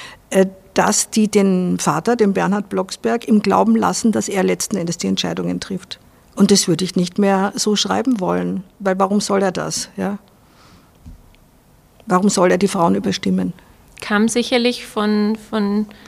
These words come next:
Speaker 2: der Idee, die Ihnen von außen mitgegeben wurde
Speaker 1: Genau,
Speaker 2: früher. Mhm.
Speaker 1: genau, von meiner, aus meiner Geschichte, aus meiner
Speaker 2: Mhm.
Speaker 1: Erfahrungswelt war das noch so.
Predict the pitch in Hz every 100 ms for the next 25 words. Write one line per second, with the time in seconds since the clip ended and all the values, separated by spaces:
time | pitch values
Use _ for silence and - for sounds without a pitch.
0 | - - - 180 214 214 208 233 220 208
1 | 214 208 208 190 185 208 208 208 226 180
2 | 170 170 170 170 175 226 180 180 170 -
3 | 202 214 196 180 214 202 196 196 - 196
4 | 202 190 196 208 202 185 - 175 196 -
5 | 202 - 185 92 185 180 170 180 190 180
6 | 170 185 - -